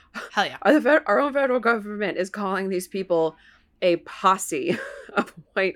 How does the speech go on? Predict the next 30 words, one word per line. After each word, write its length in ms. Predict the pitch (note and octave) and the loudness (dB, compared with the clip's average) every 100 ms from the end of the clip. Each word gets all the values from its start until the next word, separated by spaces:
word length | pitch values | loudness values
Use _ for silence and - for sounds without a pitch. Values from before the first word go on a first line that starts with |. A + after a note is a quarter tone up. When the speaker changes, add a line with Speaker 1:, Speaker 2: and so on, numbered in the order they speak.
| - | -6
Speaker 2:
officers. 360 | G3+ - - | -8 -8 -4
Speaker 1:
A 40 | G3+ | 0
posse. 420 | A3 G#3 - D#3+ - - - B3 A3+ | 2 0 -2 -10 -20 -20 -20 -16 -8
Speaker 2:
That's 300 | C4 G#3+ - | -8 -8 -10
amazing. 520 | F#3+ F3+ C#3+ - G#3 - - | -4 -4 -4 -4 -6 -6 -6
Speaker 1:
A 100 | A3 | -4
posse. 360 | G#3 D#3+ - | -4 -6 0
Speaker 2:
A 160 | - D#3 | -2 2
posse. 560 | - C5+ - F#3 E3+ - | 2 2 0 -2 -2 -4
Speaker 1:
A 80 | A3+ | -6
posse 440 | - A#3+ A#3+ D4 | -4 -8 -6 -6
of 160 | B3+ - | -6 -8
white, 500 | F#3 F3+ F3+ F#3 - - | -8 -4 -2 -4 -8 -2
of 240 | G#3 F#3 - | -2 -2 -4
a, 60 | |
a, 280 | A3 A3+ G#3+ | -2 -2 -4
a 140 | G#3+ G3+ | -4 -4
deputized 960 | F3+ A#3 C#4 C4 A#3 A3+ G#3 C#4 D4 | 0 -2 -2 -8 -4 -2 0 2 4
Speaker 2:
Mm-hmm. 880 | D#4+ F4+ C5 - _ _ _ - G3+ | 6 4 0 -10 _ _ _ -8 -4
Speaker 1:
posse 640 | E3+ D3 D#3 D#3 D3+ D3 - - | -2 -4 -6 -8 -12 -14 -16 -4
Speaker 2:
Of 100 | F3+ | -2
white 320 | D#3+ D#3+ D3 - | 2 2 0 -4
Speaker 1:
of, 160 | E3+ - | -6 -4
Speaker 2:
officers. 380 | G3+ - - - | -4 -6 -16 -10
Speaker 1:
of 200 | G#3 G3 | -10 -8
white 280 | F#3 E3+ D#3+ | -8 -8 -8
officers. 1120 | - D#3 F#3 F3 - D#3 D3 C#3+ - - - - _ - | -10 -12 -14 -12 -12 -12 -14 -14 -8 -6 -8 -12 _ -4
Um, 640 | F3 E3 D#3+ D#3 D#3+ F#3 _ _ _ _ _ - | -2 -2 -4 -8 -16 -20 _ _ _ _ _ -6
is 540 | F#3+ G3 G3 G3 - | -4 -4 -4 -4 -6
that, 360 | G3+ G#3+ C4+ | 2 4 4